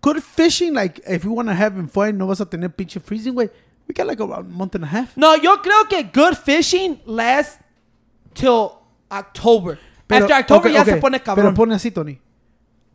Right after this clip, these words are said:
Speaker 1: This is what you're not getting me. When do we go fishing?
Speaker 2: Oh,
Speaker 1: Every
Speaker 2: yeah, yeah, yeah.
Speaker 1: So pretty much you got, like, a month of good fishing, güey.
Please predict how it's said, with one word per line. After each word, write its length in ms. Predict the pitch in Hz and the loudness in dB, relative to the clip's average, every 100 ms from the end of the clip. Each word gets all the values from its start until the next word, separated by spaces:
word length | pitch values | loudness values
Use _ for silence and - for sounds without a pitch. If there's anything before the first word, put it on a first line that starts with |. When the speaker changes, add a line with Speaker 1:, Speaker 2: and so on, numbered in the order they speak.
| _ _ | _ _
Speaker 1:
This 160 | 190 202 | -2 0
is 80 | |
what 100 | 208 180 | 0 -2
you're 100 | 180 | -2
not 140 | 165 | -4
getting 200 | 165 165 | -4 -8
me. 140 | 139 127 _ _ _ _ - | -10 -18 _ _ _ _ -4
When 200 | 202 233 | -2 0
do 80 | |
we 160 | 220 202 | 0 0
go 140 | 180 | -2
fishing? 320 | 165 202 - 147 | -2 -4 -4 2
Speaker 2:
Oh, 120 | 311 | 4
Speaker 1:
Every 100 | 294 | 6
Speaker 2:
yeah, 60 | 269 | 6
yeah, 240 | 262 247 214 | 6 4 0
yeah. 60 | 147 _ _ | -4 _ _
Speaker 1:
So 200 | - 233 | 2 2
pretty 260 | - 320 | 4 0
much 200 | 294 294 | 0 -4
you 60 | 269 | 0
got, 100 | 277 | 0
like, 140 | 226 170 | 0 0
a 40 | |
month 220 | 165 214 | -4 -4
of 60 | 170 | -2
good 140 | 175 | -6
fishing, 300 | - 233 147 | -2 -6 -6
güey. 120 | 127 | -16